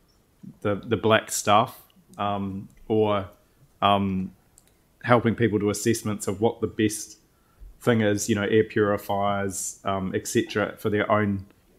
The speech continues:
individual circumstances, or provide, um, the access to the G Ps and the mental health? And I appreciate we've heard today that,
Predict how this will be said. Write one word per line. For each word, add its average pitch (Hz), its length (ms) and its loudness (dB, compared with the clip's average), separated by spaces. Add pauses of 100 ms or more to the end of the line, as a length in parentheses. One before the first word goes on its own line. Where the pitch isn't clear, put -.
(140)
individual 101 420 -2
circumstances, 120 1080 -2
or 117 180 6
provide, 101 640 4 (600)
um, 95 340 -2 (140)
the 110 160 -6
access 110 360 -8
to 107 120 -4
the 98 80 -4
G 101 240 -2
Ps 101 580 -2 (640)
and 104 260 0
the 95 380 0 (380)
mental 107 340 2
health? 113 600 0 (160)
And 104 140 -4
I 101 40 -4
appreciate 107 440 -2
we've 110 160 -2
heard 104 200 -2
today 98 380 0
that, 98 240 -4